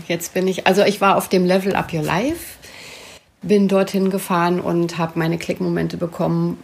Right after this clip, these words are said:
Ich hatte ja jetzt schon einen Weg als Coach, den bin ich ja nun schon gegangen.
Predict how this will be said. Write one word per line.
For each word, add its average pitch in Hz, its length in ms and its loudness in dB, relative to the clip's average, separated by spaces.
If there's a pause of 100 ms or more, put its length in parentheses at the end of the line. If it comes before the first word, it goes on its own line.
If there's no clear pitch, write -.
(120)
Ich 196 200 0
hatte 202 200 0
ja 240 200 4
jetzt 190 280 0
schon 208 180 -2
einen 185 440 -2
Weg 240 480 -2 (440)
als 185 300 -2
Coach, - 680 -2 (600)
den 208 180 4
bin 202 140 2
ich 226 140 0
ja 185 100 2
nun 202 180 4
schon 190 240 0
gegangen. 170 460 -2